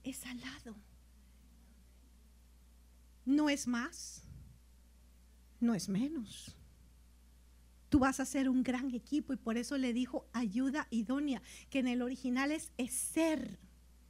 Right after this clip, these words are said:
que eres justo la ayuda que se necesita. Justo la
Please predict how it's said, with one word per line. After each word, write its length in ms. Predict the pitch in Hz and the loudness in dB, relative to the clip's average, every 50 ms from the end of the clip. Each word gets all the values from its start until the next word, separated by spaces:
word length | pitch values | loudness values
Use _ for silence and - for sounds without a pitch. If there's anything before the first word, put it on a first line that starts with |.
| - - - - - - - - - - - - - - | -20 -20 -20 -20 -20 -20 -20 -20 -20 -20 -20 -20 -16 -6
que 120 | - 277 277 | -2 -2 0
eres 240 | 247 269 - - - | 0 -2 -6 -8 -12
justo 600 | - - - - 339 349 339 - - - - 339 311 | -14 -14 -8 -2 -2 -2 -2 -2 -8 -6 -2 0 0
la 140 | 277 233 | 2 0
ayuda 520 | 226 226 202 - 302 311 320 247 208 - - - - | 0 -2 -2 -2 -2 -2 -2 -4 -6 -8 -12 -16 -12
que 100 | - 240 | -10 -8
se 180 | - - 262 262 | -6 -2 0 2
necesita. 840 | 254 247 220 214 - - 196 - - - - 269 - - - - - - - - - - - - - - - - - - - - - - - - - - - - - - - - - - - - - - - | 2 2 2 0 -4 -8 -8 -8 -8 -10 -10 -12 -14 -16 -18 -18 -18 -18 -20 -20 -20 -20 -20 -20 -20 -20 -20 -20 -20 -20 -20 -20 -20 -20 -20 -20 -20 -20 -20 -20 -20 -20 -20 -20 -20 -20 -20 -20 -20 -14 -4
Justo 460 | - 262 359 359 - - - 359 330 | 2 4 4 4 4 2 2 4 4
la 200 | 302 262 208 - | 4 4 2 0